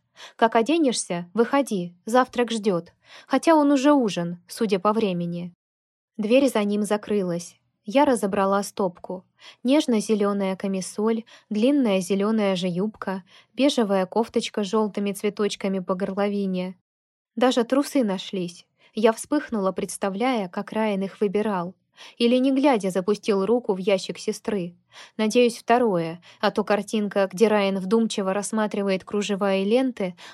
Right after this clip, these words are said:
была уж слишком сюрреалистичной. Когда я оделась и вышла,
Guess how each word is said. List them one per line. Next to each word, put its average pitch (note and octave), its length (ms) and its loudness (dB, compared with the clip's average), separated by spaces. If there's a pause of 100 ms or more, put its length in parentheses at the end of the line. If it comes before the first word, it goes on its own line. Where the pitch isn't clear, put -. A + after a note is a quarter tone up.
была A#3+ 280 6
уж B3 200 0 (160)
слишком A#3 540 0
сюрреалистичной. G#3 1200 -4 (640)
Когда G3 280 0
я F#3+ 180 0
оделась F#3+ 500 0
и F#3+ 40 -2
вышла, F#3 520 -4